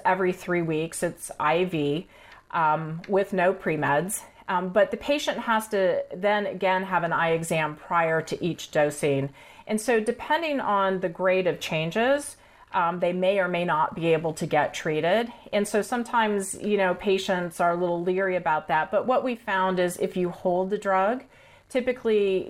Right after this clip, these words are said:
these issues, the eye issues do resolve, and so then they are able to get the next dose. So it's not unusual for some of these patients to actually get dosed about every six weeks instead of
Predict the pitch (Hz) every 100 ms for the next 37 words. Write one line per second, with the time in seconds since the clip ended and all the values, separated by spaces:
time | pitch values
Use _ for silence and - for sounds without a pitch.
0 | 185 220 247 247 - _ _ - 214 214
1 | 208 196 190 190 160 165 175 165 185 175
2 | 160 175 180 165 160 151 147 170 214 180
3 | 175 185 165 165 165 156 156 156 165 160
4 | 156 165 156 147 165 156 139 - - 160
5 | 147 - - - - - 294 311 311 320
6 | 233 190 202 208 170 165 170 175 175 165
7 | 156 - 190 170 170 160 - - 180 -
8 | 165 156 123 156 151 - 147 143 139 -
9 | 151 156 151 143 135 - - 175 - -
10 | 160 156 147 - 151 - 147 143 147